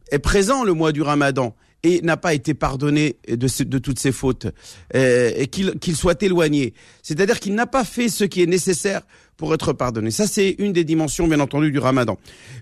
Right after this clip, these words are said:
Une des, euh, bien entendu, des relations que doit avoir le croyant avec son Créateur, c'est tout simplement d'abord le ressent-,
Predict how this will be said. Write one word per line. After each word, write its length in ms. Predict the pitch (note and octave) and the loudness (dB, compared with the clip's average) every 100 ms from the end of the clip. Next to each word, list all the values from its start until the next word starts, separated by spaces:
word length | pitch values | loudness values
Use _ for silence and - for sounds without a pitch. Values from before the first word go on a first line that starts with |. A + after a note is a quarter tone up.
| - | 0
Une 160 | A#3+ | 2
des, 180 | A3 G3 - | 4 0 2
euh, 180 | D#3+ D3+ | 2 2
bien 160 | D#3+ | 2
entendu, 380 | E3 - E3 F#3 | 2 0 -2 0
des 120 | D#3+ | 0
relations 580 | C#3+ D3+ D3 B2 D3 D#3 | 2 2 0 -2 -4 -4
que 100 | C#3+ | -2
doit 440 | C3+ C#3+ C#3+ A#2+ - | 0 2 2 0 -4
avoir 300 | C3 D3+ D3 | 0 2 2
le 100 | B2+ | 0
croyant 400 | - C#3 D3 C#3 | 0 0 2 0
avec 160 | A#2+ | -2
son 160 | - B2 | -2 -4
Créateur, 400 | - C3 A#2+ G3+ | 0 0 0 -2
c'est 220 | - F#3 | 2 2
tout 140 | E3 F3 | 2 -2
simplement 420 | F#3 - F3 G3 | -4 0 0 2
d'abord 240 | E3+ E3+ | 2 0
le 60 | E3+ | 0
ressent-, 340 | D3+ C#3 D#3 | 0 -2 -4